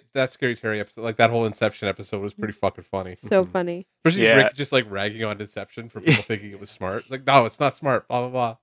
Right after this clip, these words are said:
Speaker 1: blah." Um,
Speaker 3: Yeah, exactly. "We're gonna do, like, that Inception thing, except this is gonna fucking make sense, Morty."
Speaker 1: <laughs>
Speaker 2: Yeah.
Speaker 1: Exactly. Um,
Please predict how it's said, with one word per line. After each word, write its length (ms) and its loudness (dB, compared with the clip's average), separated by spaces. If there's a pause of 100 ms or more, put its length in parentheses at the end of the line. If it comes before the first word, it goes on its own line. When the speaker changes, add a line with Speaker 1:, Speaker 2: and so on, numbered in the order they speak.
Speaker 1:
blah." 100 -18 (880)
Um, 80 2
Speaker 3:
Yeah, 180 6
exactly. 400 -2 (380)
"We're 80 2
gonna 100 6
do, 140 4
like, 200 6
that 140 6
Inception 380 2
thing, 260 6
except 240 2
this 140 8
is 80 -4
gonna 120 8
fucking 300 2
make 160 6
sense, 340 4
Morty." 380 2 (400)
Speaker 1:
<laughs> 460 4
Speaker 2:
Yeah. 360 6 (1300)
Speaker 1:
Exactly. 720 -6 (580)
Um, 600 6